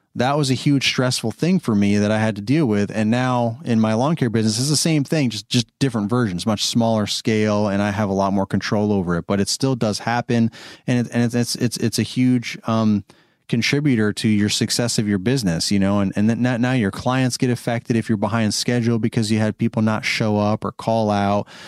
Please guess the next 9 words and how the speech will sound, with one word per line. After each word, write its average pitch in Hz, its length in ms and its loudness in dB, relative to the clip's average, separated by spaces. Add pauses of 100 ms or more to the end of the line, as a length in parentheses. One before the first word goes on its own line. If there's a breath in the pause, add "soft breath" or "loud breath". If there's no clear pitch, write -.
(180 loud breath)
So - 120 -2
that 147 180 2
can 147 140 -2
definitely 139 440 0
be 123 320 2
a 107 120 0
huge, 117 760 2
huge - 380 0
headache. 87 420 -4